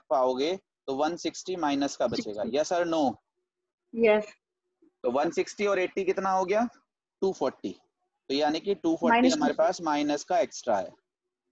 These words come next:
Speaker 1: तो आपकी मर्जी है बेटे कि आप कैसे सोच पाते हो। सिग्मा F कर लो आप अपना, तो सिग्मा F करोगे आप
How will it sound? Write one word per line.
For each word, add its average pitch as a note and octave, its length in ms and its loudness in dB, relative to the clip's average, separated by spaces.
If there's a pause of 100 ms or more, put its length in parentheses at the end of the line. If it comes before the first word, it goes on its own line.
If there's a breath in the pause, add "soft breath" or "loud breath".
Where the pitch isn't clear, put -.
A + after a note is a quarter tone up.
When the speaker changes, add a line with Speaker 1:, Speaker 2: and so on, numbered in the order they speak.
(520)
Speaker 1:
तो C3+ 60 0
आपकी F3 540 0
मर्जी D3 380 -2
है C#3+ 100 0
बेटे D3+ 300 -2
कि E3+ 120 -4
आप D3 240 2
कैसे C3+ 280 -4
सोच - 300 -4
पाते G#2 300 -2
हो। F#2 120 -10 (400)
सिग्मा D3+ 460 -2
F - 160 -2
कर C3+ 200 0
लो C3+ 160 2
आप B2+ 180 2
अपना, A#2+ 260 -6 (540)
तो A#2+ 60 -6
सिग्मा D3 520 -2
F D3 220 -2
करोगे D#3 380 0
आप D3 240 0